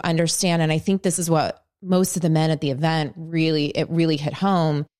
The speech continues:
is what we've seen in the sexuals is that sex to them is essential. It's literally like breathing air and drinking water. Like, sex is, is, is life force for them, but not necessarily in the way that any of us can understand,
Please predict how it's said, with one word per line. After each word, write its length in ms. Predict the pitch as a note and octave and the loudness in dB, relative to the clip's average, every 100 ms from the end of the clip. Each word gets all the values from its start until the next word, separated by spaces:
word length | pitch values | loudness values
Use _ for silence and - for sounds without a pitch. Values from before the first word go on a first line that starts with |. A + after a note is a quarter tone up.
| _ _ _ - | _ _ _ -4
is 180 | F3+ F3+ | -2 0
what 140 | F3 | 0
we've 160 | E3+ - | 0 -4
seen 360 | - B3 B3+ | -2 0 2
in 100 | A3 | 0
the 60 | F3 | -2
sexuals 720 | - - - F#3+ E3 D3 D3+ | -2 -4 -2 0 2 0 -2
is 200 | - D#3 | -2 -2
that 400 | E3+ D3+ D3+ - - | 0 0 -2 -6 -8
sex 500 | - G#3+ G3+ - - | -2 0 0 -2 -2
to 80 | |
them 180 | E3+ D#3 | 2 2
is 120 | D3 | 0
essential. 640 | C#3 - C3+ - - F3+ - _ _ _ _ | -2 -2 -2 -2 -6 -8 -12 _ _ _ _
It's 80 | - | -2
literally 800 | G3+ G#3+ A#3 A3+ G#3+ F#3+ E3+ E3+ | 0 2 2 2 0 0 0 -2
like 600 | E3+ D#3+ D3+ D3 D3 - _ _ _ _ _ | -2 -2 0 -2 -6 -14 _ _ _ _ _
breathing 400 | F3+ F3 E3+ D#3+ | -4 0 2 2
air 140 | D3 C#3+ | 2 0
and 100 | C#3 | -2
drinking 300 | D3 C#3+ C#3 | -4 -4 -4
water. 320 | F#2+ - - _ _ _ _ _ _ - | -4 -8 -12 _ _ _ _ _ _ -6
Like, 140 | G3+ F#3+ | -4 -2
sex 340 | - F#3 - | -4 -2 -4
is, 160 | F3+ - | -6 -2
is, 340 | G#3 G3+ E3+ - | 0 0 -4 -4
is 180 | F#3+ E3+ | -4 -2
life 400 | F3+ G#3 - - | -2 -2 -6 -16
force 440 | - F3 D#3+ - | -4 0 0 -2
for 360 | - - F#3 G3 | -8 -4 0 0
them, 320 | E3+ D#3 D3+ | 0 0 0
but 220 | D3+ E3 | -2 -2
not 260 | F#3+ E3+ E3 | 0 0 0
necessarily 540 | E3 D#3+ - D#3+ D#3 | -2 -2 0 0 0
in 60 | D#3 | 0
the 60 | D3+ | 0
way 160 | D3+ | 0
that 160 | D3+ - | 0 -2
any 220 | E3 F3 E3 | 0 0 0
of 80 | |
us 240 | D3+ C#3+ - | 0 -2 -4
can 160 | D#3 | -2
understand, 760 | C3+ D3 - - - - G#3 | -2 -2 -2 -2 -2 -4 -6